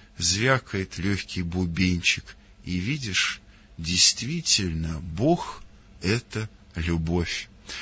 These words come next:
Увидеть простые вещи, как это сложно, а он это смог. И только когда любящее сердце можно увидеть в самом простом, привычном,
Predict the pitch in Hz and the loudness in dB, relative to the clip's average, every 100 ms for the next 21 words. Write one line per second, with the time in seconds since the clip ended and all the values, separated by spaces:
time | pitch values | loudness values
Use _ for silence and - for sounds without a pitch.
0 | - 113 - 117 165 139 131 - 123 120 | -12 -8 -2 2 4 4 0 0 4 6
1 | - - 165 160 143 131 123 90 - - | 6 4 2 2 2 2 4 6 6 4
2 | - - - - - 87 92 - 87 85 | -2 -12 -20 -4 0 0 0 0 2 2
3 | - - - - - - 110 127 143 95 | 0 -12 -20 -12 2 4 6 6 6 4
4 | 80 69 - - - - 95 139 165 151 | 0 -4 -10 -18 -20 -2 4 6 4 2
5 | - 143 - 107 98 92 - - - - | 0 4 4 4 4 2 -2 -10 -14 -16
6 | - - - - - 101 - - - 139 | -18 -20 -20 -18 -10 -10 -10 -4 0 0
7 | - - 139 139 135 - - - 135 117 | 0 0 2 4 2 -2 -8 -2 -2 2
8 | 135 135 143 131 - - 135 131 - - | 4 4 2 2 4 6 4 4 4 6
9 | 139 107 - 87 - - - - 92 92 | 4 2 -2 -4 -8 -18 -12 -2 0 2
10 | 98 90 90 110 120 101 - - 143 147 | 0 -2 -4 -2 -2 -2 2 4 4 2
11 | 151 131 - 139 - - 117 87 80 - | 0 0 2 4 4 2 0 0 -2 -8
12 | - - - - 117 135 143 123 - - | -20 -20 -20 -4 0 2 4 6 6 4
13 | 80 | 0